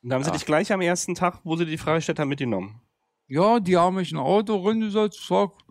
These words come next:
Speaker 2: „Ja, wir machen Spazierfahrt zum Heim.“
Speaker 1: Mhm.
Speaker 2: Wunderbar. Ja. Und dann sind wir dort angekommen. Und da wusste ich nicht, was ich sagen sollte.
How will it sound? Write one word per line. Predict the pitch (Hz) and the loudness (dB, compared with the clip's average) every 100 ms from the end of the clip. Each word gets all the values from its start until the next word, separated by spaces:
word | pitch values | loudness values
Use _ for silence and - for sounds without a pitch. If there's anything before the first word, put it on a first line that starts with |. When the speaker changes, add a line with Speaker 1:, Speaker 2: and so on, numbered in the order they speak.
| _ _ | _ _
Speaker 2:
„Ja, | - 175 160 | -2 0 2
wir | 156 | 2
machen | 151 143 131 | 2 2 -4
Spazierfahrt | - 123 - 165 151 143 131 | 0 0 0 -2 0 -2 -2
zum | - 110 95 | -6 -8 -2
Heim.“ | 123 156 180 - _ _ _ _ | -2 -2 -6 -10 _ _ _ _
Speaker 1:
Mhm. | - 123 175 - | -10 -10 -10 -12
Speaker 2:
Wunderbar. | - 98 104 101 95 139 185 196 - - _ _ - - | -8 -4 -2 -2 0 0 -2 -4 -16 -20 _ _ -20 -6
Ja. | 104 104 90 - - - _ _ _ _ _ _ _ _ _ | -4 -2 -4 -10 -20 -20 _ _ _ _ _ _ _ _ _
Und | 117 123 131 | -6 -4 0
dann | 143 | 0
sind | 147 151 | 0 -2
wir | 147 127 | 0 0
dort | 120 113 | 0 0
angekommen. | 120 180 240 202 233 247 240 _ _ _ _ _ _ _ _ _ _ _ _ _ _ _ _ _ _ | -2 0 0 0 0 0 -4 _ _ _ _ _ _ _ _ _ _ _ _ _ _ _ _ _ _
Und | 120 135 | -4 -2
da | |
wusste | 120 131 143 | 0 0 -2
ich | 123 | 0
nicht, | 127 107 | -2 0
was | 107 95 | -4 -4
ich | |
sagen | 92 147 233 | -2 -2 -2
sollte. | 151 104 90 87 | -2 -4 -4 -6